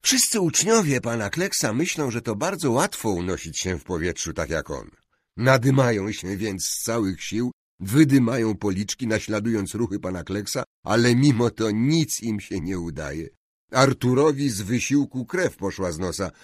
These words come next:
a jeden z Antonich o mało nie pękł.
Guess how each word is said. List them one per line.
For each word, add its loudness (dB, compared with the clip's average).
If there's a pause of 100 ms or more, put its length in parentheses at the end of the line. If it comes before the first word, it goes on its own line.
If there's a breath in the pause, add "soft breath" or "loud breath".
(120)
a 2
jeden 4
z -6
Antonich -2 (120)
o 0
mało 4
nie 6
pękł. -12